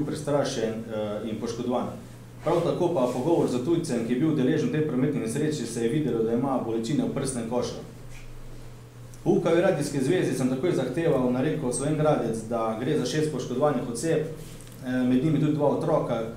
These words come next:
in da imajo hude telesne poškodbe in da takoj potrebujemo šest reševalnih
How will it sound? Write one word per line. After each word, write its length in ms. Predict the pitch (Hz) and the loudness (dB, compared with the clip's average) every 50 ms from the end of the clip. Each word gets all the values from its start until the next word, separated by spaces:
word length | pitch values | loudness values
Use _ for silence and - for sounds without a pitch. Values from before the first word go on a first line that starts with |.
| - - - - - | -14 -16 -12 -6 -2
in 80 | 127 | -2
da 80 | 123 127 | 0 2
imajo 280 | 127 135 147 135 - - | 2 2 2 2 0 0
hude 220 | 165 147 135 123 | 0 0 0 0
telesne 340 | - 131 147 151 147 123 113 | 0 2 2 2 2 0 -2
poškodbe 560 | 113 113 113 - - 156 156 151 - 127 120 | -4 -4 -4 -4 -2 0 0 0 0 0 0
in 100 | 120 117 | 0 0
da 80 | 117 113 | 0 -2
takoj 320 | 117 123 - 151 147 151 | -4 -2 0 0 0 0
potrebujemo 580 | - - - 113 110 117 131 123 117 110 110 - | 0 -2 -4 -4 -4 0 0 0 0 0 -2 -4
šest 300 | - - 123 - - 107 | -4 -4 -2 -2 -4 -4
reševalnih 480 | 101 98 - 104 107 110 107 101 95 | -8 -8 -6 -4 -4 -4 -4 -4 -6